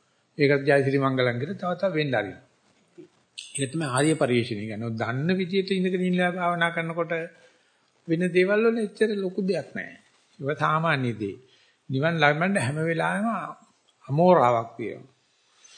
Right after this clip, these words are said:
නොසිතූ නොවිතූ වෙලාවක වෙන්නේ. ඒවට අභියෝග කරන්න එපා. ඒවට පුළුවන් තරම් සාදර වෙන්න.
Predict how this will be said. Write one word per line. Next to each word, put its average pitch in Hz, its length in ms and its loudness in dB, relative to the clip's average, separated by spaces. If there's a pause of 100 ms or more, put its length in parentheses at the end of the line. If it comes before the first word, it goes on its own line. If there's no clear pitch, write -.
(200)
නොසිතූ 170 520 2
නොවිතූ 185 400 6
වෙලාවක 147 420 2
වෙන්නේ. 113 360 -8 (320)
ඒවට 147 260 2
අභියෝග 170 420 4
කරන්න 147 340 -2
එපා. 107 340 -4
ඒවට 180 320 0
පුළුවන් 160 260 -2
තරම් 165 200 -4
සාදර 117 340 -4
වෙන්න. 104 200 -18